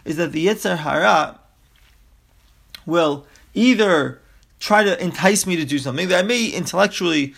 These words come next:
know that it's wrong, but it may convince me for a minute that it's okay, or it may tell me that even though it's not so okay, but yeah, it's okay, do it once, it's not such a big deal. So there, I know what's right and what's wrong. I have a very clear picture of what's right and what's wrong,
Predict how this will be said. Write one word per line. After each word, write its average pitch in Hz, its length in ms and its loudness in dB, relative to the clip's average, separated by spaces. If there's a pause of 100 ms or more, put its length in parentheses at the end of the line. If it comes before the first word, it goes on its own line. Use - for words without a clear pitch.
(200)
know 190 160 2
that 175 100 0
it's 143 200 -4
wrong, 214 200 4
but 160 120 -2
it - 20 -2
may 180 140 0
convince 185 340 -6
me 165 100 -6
for 147 140 -8
a 143 40 -6
minute 180 200 -4
that 143 120 -2
it's 131 120 -6
okay, 180 400 0
or 127 220 -4 (200)
it 139 120 -8
may 156 100 -4
tell 190 180 -4
me 180 80 -2
that 143 60 -2
even 151 220 -2
though 127 80 -6
it's 131 100 -8
not - 220 -2
so 262 220 -4
okay, 185 380 -2
but 143 180 -6
yeah, 415 220 -4
it's 320 140 -8
okay, 202 320 -4
do 170 140 -4
it 170 80 -8
once, 196 300 -2
it's 147 100 -10
not 170 140 -4
such 143 180 -8
a 135 40 -8
big 120 200 -6
deal. 113 280 -4 (300)
So 143 160 -4
there, 214 260 4
I 160 200 -2
know 240 140 4
what's 208 260 0
right 180 160 2
and 170 100 -4
what's 151 220 -6
wrong. 127 180 -6
I 135 40 -6
have 131 120 -6
a 135 40 -8
very 180 220 0
clear 160 280 -4
picture 143 320 -8
of 131 60 -4
what's 139 120 -6
right 143 140 -8
and 123 80 -8
what's 127 160 -14
wrong, 233 280 -4